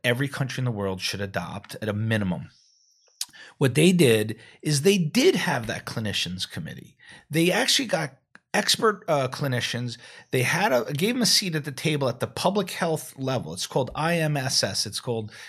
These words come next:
Instituto Mexical Social Seguridad. I'm probably butchered that, but that's actually the, the agency which controls a good portion of their healthcare infrastructure, mostly outpatient, I think. Um,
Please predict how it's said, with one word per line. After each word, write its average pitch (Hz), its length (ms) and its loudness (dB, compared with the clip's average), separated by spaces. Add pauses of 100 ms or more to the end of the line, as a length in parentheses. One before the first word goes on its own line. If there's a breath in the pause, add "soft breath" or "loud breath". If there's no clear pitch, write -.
(160 loud breath)
Instituto 180 760 0
Mexical 139 640 0
Social 127 1040 -2
Seguridad. 110 800 -2
I'm 95 140 -6
probably 120 260 -2
butchered 107 340 -4
that, 92 180 -4
but 113 180 -2 (400 loud breath)
that's 160 260 4
actually 190 500 4
the, 135 460 0
the 113 240 -2
agency 139 580 2
which 110 240 -4
controls 110 540 -2
a 107 120 -6
good 175 360 0
portion 120 420 -4
of 98 140 -6
their 98 140 -6
healthcare 101 420 -6
infrastructure, 92 580 -12 (340 loud breath)
mostly 160 640 4
outpatient, - 760 -6
I 104 60 -10
think. - 400 -16 (480 loud breath)
Um, 117 340 2